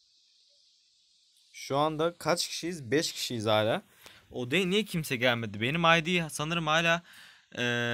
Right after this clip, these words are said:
bilmeyenler var. Kırk sekiz otuz bir yirmi iki doksan dört I D'den bana ulaşabilirsiniz. E, ve, ve, ve, ve, e, hilesiz serverdayım gençler. Bakın bunu hep diyorum.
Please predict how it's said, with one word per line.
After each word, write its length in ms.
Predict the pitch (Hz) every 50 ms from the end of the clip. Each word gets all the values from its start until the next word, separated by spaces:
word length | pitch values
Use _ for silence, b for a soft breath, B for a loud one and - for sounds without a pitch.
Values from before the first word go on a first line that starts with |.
| 117 117 117 113
bilmeyenler 600 | 110 107 131 151 156 156 156 156 160 175 180 170
var. 220 | 160 180 185 185 -
Kırk 200 | - 160 147 -
sekiz 340 | - 151 151 - 190 175
otuz 320 | 175 165 - - 135 127 120
bir 80 | 127
yirmi 300 | 123 120 123 117 117 117 110
iki 160 | 110 - 107
doksan 580 | 117 117 113 113 - - 117 110 110 110 107 107
dört 200 | 131 143 - -
I 320 | - - 113 107 107 107 107 104 90
D'den 260 | 107 104 104 101 101
bana 180 | 104 101 98 98
ulaşabilirsiniz. 1080 | 98 92 92 - - 87 82 87 95 113 123 123 - - 135 143 156 156 - - b b b b b b b b b b _ -
E, 120 | - 113 113 113 110 110 107 104 98
ve, 260 | 117 139 143 151 160 156 _ _ _ _ _ _ _ _ _ _ _ _ _ _ _ _ _ _ _ _ _ _ -
ve, 380 | 101 95 110 110 120 127 131 120
ve, 360 | 95 92 98 98 104 117 120 113
ve, 320 | 90 90 90 90 101 113 120 _ _ _ _ b b b b b b _ _ -
e, 480 | - 98 98 95 95 95 95 95 95 90 87 -
hilesiz 440 | 120 123 120 120 127 123 - 131 117
serverdayım 580 | - - 110 101 95 92 90 82 90 87 87 85
gençler. 360 | 90 90 85 - - 92 95
Bakın 300 | 110 101 - - 104 107
bunu 120 | 123 131
hep 280 | 127 127 127 - _ -
diyorum. 340 | 135 127 110 104 110 120